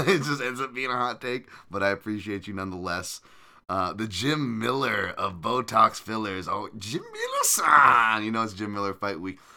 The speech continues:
And we got Andrei Arlovski. I mean, you guys know I'm a big Jim Miller fan, but I'm also a big Andrei Arlovski fan. We're gonna be getting into the breakdown at this point, so why don't we just get there? Uh,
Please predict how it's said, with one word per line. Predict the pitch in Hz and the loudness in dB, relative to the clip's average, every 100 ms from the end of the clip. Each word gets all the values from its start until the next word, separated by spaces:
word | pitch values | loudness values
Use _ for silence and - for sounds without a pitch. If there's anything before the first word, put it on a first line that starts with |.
| - - | -18 -12
And | 185 226 | -6 -4
we | |
got | 233 131 | -2 0
Andrei | 131 139 131 | 0 2 2
Arlovski. | 101 101 117 - 104 | 2 2 0 -2 -6
I | |
mean, | 98 | -6
you | 101 | -6
guys | 135 175 117 | -6 -6 -4
know | 113 110 | 0 0
I'm | |
a | 101 | -2
big | 95 95 | -4 -6
Jim | 95 92 | -6 -4
Miller | 92 | -6
fan, | 85 82 82 | -6 -10 -10
but | 85 | -8
I'm | 90 | -6
also | 92 - 87 - - - - | -6 -6 -6 -8 -16 -20 -18
a | - | -6
big | 113 | -2
Andrei | 107 110 107 | 0 2 2
Arlovski | 101 113 - | 2 2 0
fan. | 139 | -4
We're | 185 | -4
gonna | 285 | -2
be | 247 | -2
getting | 156 123 | -4 -2
into | 120 | -2
the | 104 | 0
breakdown | 104 110 101 90 | 0 -2 -4 -6
at | 87 | -6
this | 98 | -10
point, | - 80 | -10 -12
so | - | -10
why | 85 95 | -8 -8
don't | 160 - | -8 -8
we | 127 | -12
just | 117 113 95 | -8 -8 -8
get | 101 78 | -10 -8
there? | 82 | -8
Uh, | 73 | -6